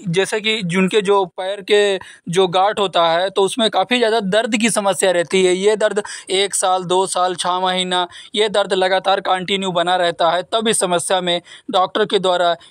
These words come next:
ये क्रीम लगाने के लिए दिया जाता है। या फिर अगर किसी के पीठ में किसी प्रकार का दर्द रहता है, आपने देखा होगा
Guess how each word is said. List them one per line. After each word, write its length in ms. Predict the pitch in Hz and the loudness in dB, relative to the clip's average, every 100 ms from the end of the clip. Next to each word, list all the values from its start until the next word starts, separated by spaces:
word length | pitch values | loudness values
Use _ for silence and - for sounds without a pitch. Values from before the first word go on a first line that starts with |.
| - | -2
ये 180 | 208 220 | 0 0
क्रीम 320 | 214 196 190 | -2 -2 -2
लगाने 440 | 180 175 180 196 | 0 0 0 -2
के 120 | 185 | 0
लिए 220 | 190 208 226 | -2 0 0
दिया 280 | 180 180 | 2 0
जाता 300 | 170 160 156 | 2 0 2
है। 100 | 165 | 0
या 140 | 190 240 | 2 0
फिर 200 | 240 226 | 2 0
अगर 220 | 196 196 | 0 -2
किसी 300 | 190 175 214 | -2 -4 -2
के 180 | 202 190 - - - | 0 0 -2 -14 -12
पीठ 240 | 214 202 185 | -8 -6 -4
में 180 | 190 185 | -2 -2
किसी 280 | 185 170 190 | -2 -2 -2
प्रकार 380 | 185 175 180 | -2 -2 -2
का 160 | 180 180 | -2 -2
दर्द 260 | 165 175 170 | 0 0 2
रहता 320 | 170 160 170 | 0 0 0
है, 60 | 180 | 2
आपने 320 | 185 202 202 | 0 0 0
देखा 260 | 175 175 | 0 2
होगा 320 | 180 170 170 | 0 0 0